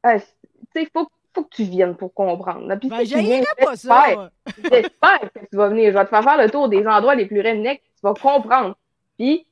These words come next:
Speaker 1: J P, qui a la distillerie, dans le fond, euh, c'est maintenant le propriétaire d'un resto-bar grill, un resto-pub, qui s'appelle le, le Riviera, euh, que mon grand-père a bâti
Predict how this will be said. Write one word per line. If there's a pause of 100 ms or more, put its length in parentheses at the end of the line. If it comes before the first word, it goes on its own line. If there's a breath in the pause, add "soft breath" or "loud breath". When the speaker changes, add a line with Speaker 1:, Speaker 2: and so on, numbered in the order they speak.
Speaker 1:
J
P,
qui
a
la
distillerie,
dans
le
fond, (260 soft breath)
euh,
c'est
maintenant
le
propriétaire
d'un
resto-bar
grill,
un
resto-pub,
qui
s'appelle (100)
le,
le
Riviera, (440)
euh,
que
mon
grand-père
a
bâti